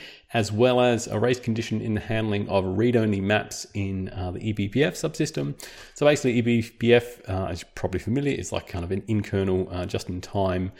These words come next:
um, domain-specific language, really, that allows, uh, you to kind of essentially inject code into the kernel to be run at different times. But,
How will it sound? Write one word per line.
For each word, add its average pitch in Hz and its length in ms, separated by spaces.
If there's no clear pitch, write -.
um, 85 540
domain-specific 104 600
language, 135 460
really, 139 400
that 117 160
allows, 104 580
uh, 87 60
you 101 160
to - 100
kind 95 160
of 95 60
essentially - 400
inject 120 440
code 117 240
into 165 220
the 120 60
kernel 110 300
to - 80
be 101 100
run 107 260
at - 100
different 101 300
times. 120 380
But, 117 340